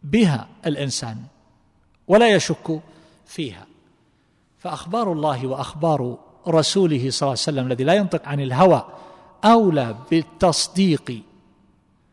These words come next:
من أخبار غيرهم من أصحاب العلوم المتنوعة، لأن هذا خبر من خلق، ألا يعلم من خلق وهو اللطيف الذي يعلم دقائق الأشياء،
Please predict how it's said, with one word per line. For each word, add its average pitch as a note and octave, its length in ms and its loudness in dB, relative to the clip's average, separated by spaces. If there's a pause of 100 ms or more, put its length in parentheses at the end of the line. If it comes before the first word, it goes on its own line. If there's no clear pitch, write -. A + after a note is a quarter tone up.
(180)
من D3+ 120 -4
أخبار C3 580 -6 (1000)
غيرهم E3+ 480 4
من B2 120 -6
أصحاب C3 400 -4
العلوم C3 500 0 (280)
المتنوعة، C3 800 -4 (840)
لأن D3 260 -2
هذا C3 260 -2
خبر C#3+ 380 -6
من A#2 380 -10 (260)
خلق، C#3 380 -8 (340)
ألا C3+ 180 -2
يعلم C3 520 -4
من A#2 140 -6
خلق C3+ 460 -8 (840)
وهو C3 200 -6
اللطيف C3 520 -8
الذي C3+ 200 -8
يعلم C3 280 -4
دقائق C#3 480 -6
الأشياء، C3+ 460 -6